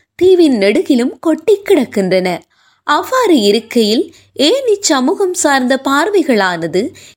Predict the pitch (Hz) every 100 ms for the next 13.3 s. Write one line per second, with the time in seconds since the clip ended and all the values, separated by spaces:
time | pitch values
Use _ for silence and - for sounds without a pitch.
0 | _ 196 214 247 254 302 453 _ _ -
1 | 311 311 311 294 427 466 453 359 - 254
2 | 202 220 285 277 - 254 202 220 415 440
3 | 294 202 180 190 185 240 381 - - -
4 | 185 196 247 359 339 - 311 254 202 208
5 | 359 359 330 247 247 226 220 220 220 226
6 | 392 392 285 233 220 311 - - - 254
7 | 254 - 233 277 415 415 311 269 254 233
8 | 320 427 - _ - 320 494 494 - 311
9 | 262 262 262 262 202 190 226 254 330 480
10 | - 262 440 - 359 - 262 247 226 208
11 | 208 202 196 254 440 403 220 214 175 175
12 | 180 175 175 165 - _ - 202 247 339
13 | 339 285